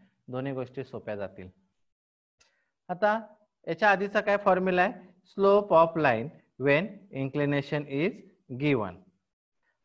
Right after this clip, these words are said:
आता आपल्याला slope of line between two points चा फॉर्म्युला वापरायचा आहे. तर फॉर्म्युला जो आहे तो वाय टू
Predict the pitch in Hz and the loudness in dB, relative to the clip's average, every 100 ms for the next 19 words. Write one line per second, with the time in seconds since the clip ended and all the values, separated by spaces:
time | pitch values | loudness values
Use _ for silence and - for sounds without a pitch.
0 | - 175 185 185 269 - _ - 151 185 | -2 0 4 2 2 -10 _ -4 -2 2
1 | 165 160 247 - _ _ - 202 220 170 | 4 4 0 -8 _ _ 0 0 2 4
2 | 170 165 156 139 113 117 135 139 190 226 | 4 4 0 0 -2 -10 -14 -14 -16 -16
3 | _ _ - 240 220 156 143 147 147 147 | _ _ -16 -12 -8 -10 -10 -14 -14 -14
4 | 117 117 117 117 107 117 107 - - _ | -14 -14 -14 -14 -12 -14 -14 -16 -20 _
5 | _ _ _ 170 170 156 139 151 165 156 | _ _ _ -10 -6 -4 -4 -4 -4 -4
6 | 156 147 131 156 _ - 139 156 156 _ | -6 -8 -10 -20 _ -16 -14 -14 -18 _
7 | _ _ _ _ _ _ - 143 143 143 | _ _ _ _ _ _ -8 -6 -6 -8
8 | 180 | -14